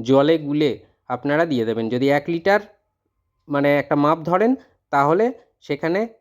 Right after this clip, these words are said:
হিউমিক অ্যাসিড লিকুইড ফরমেশনে আছে যাদের কাছে, এক চা চামচ দেবেন, আ-, আ,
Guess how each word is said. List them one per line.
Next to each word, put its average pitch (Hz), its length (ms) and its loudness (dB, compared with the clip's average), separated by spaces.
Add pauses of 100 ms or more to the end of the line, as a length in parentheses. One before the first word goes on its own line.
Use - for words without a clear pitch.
হিউমিক 156 260 2
অ্যাসিড 175 280 0
লিকুইড 156 340 -2
ফরমেশনে 175 520 0
আছে 151 240 -2
যাদের 147 240 0
কাছে, 156 300 -2 (340)
এক 143 340 -4 (460)
চা 180 260 2
চামচ 208 340 -4
দেবেন, 214 340 0 (260)
আ-, 127 300 -2
আ, 131 100 2